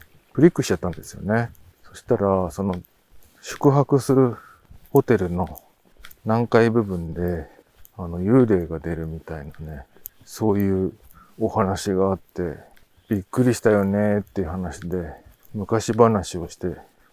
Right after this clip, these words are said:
盛り上がったんですよ。で、そしたらね、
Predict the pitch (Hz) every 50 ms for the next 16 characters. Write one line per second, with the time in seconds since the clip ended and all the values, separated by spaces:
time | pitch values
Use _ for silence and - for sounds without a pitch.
0 | _ - 98 98 98 98 107 110 117 107 113 - - 90 80 82 76 78 - -
1 | 78 65 55 - - _ _ _ _ - - _ _ - - - 113 95 - -
2 | 101 92 - - 139 120 101 87 80 80 85 87 87 87